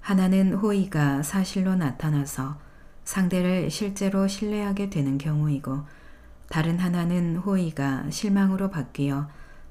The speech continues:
상대를 더는 믿지 못하고 자신의 평가를 거둬들이게 되는 경우다. 불신은 어디에서 오는 걸까? 말이나 실행과 관련해서 생각하면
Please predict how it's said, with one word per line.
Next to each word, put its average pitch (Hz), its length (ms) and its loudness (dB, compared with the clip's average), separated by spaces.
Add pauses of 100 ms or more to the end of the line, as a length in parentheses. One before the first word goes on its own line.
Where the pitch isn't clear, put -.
상대를 180 600 2
더는 151 460 2
믿지 156 260 -2
못하고 139 640 -2 (480)
자신의 160 440 -2
평가를 185 720 0
거둬들이게 147 680 -4
되는 156 300 0
경우다. 131 500 -4 (1040)
불신은 185 760 2
어디에서 156 640 0
오는 147 220 2
걸까? 143 540 -4 (760)
말이나 165 680 2
실행과 190 600 0
관련해서 147 840 0 (320)
생각하면 151 800 0